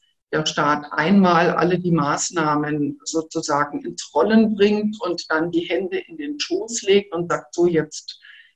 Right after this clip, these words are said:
haben wir unseres getan und das Problem wird verschwinden.“ Es muss eine kontinuierliche Überprüfung stattfinden, ob die Maßnahmen effektiv sind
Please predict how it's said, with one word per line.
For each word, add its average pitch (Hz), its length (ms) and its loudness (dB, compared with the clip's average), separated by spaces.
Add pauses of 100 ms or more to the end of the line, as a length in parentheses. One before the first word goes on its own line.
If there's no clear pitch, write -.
(120)
haben 185 240 4
wir 185 180 4
unseres 185 460 2
getan 175 600 0
und 175 200 -4
das 170 260 -2
Problem 160 500 0
wird 156 520 2
verschwinden.“ 175 840 2 (400)
Es - 100 -6
muss 180 180 2
eine 170 280 2
kontinuierliche 175 1120 4
Überprüfung 185 1160 2 (560)
stattfinden, 185 880 4
ob - 260 0
die 175 100 0
Maßnahmen 151 840 2
effektiv 190 800 2
sind 160 480 2